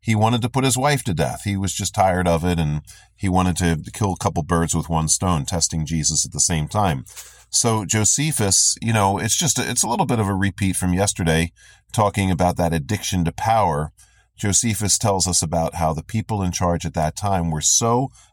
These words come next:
utterly horrible and nasty, and they were the ones permitted. You know, God doesn't intend these things, but God permitted his son to do his public ministry during that time and to be crucified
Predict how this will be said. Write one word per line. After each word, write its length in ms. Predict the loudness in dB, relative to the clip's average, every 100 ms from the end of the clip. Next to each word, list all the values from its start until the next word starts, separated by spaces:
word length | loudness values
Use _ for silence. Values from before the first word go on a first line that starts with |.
| _
utterly 400 | 0 0 2 0
horrible 520 | 2 2 2 2 2
and 160 | 2 2
nasty, 640 | 2 0 -2 -4 -8 -8 -14 _ _ _ _ _ _
and 160 | -2 2
they 140 | 2
were 160 | 2 2
the 120 | 2
ones 340 | 2 2 0 -2
permitted. 580 | -2 0 0 -2 -4 -10 _ _ _ _ _
You 80 | -4
know, 100 | -2
God 260 | 0 -2
doesn't 240 | -2 -2 -2
intend 380 | -2 0 0 2
these 240 | 0 0
things, 260 | 0 -2 -2
but 180 | -6
God 300 | -2 0 -2
permitted 440 | -2 -2 0 -2 -2
his 180 | 0 2
son 500 | 2 2 2 0 -6 _ _ _ _ -4
to 100 | 0
do 180 | 2
his 160 | 2 2
public 400 | 0 0 0 0
ministry 420 | 0 0 0 0
during 300 | 0 0 2
that 240 | 0 -2 -2
time 500 | 2 2 2 -2 -6 _ _ _ _
and 120 | 0
to 60 | 0
be 140 | 0
crucified 840 | -2 0 2 2 0 0 0 -2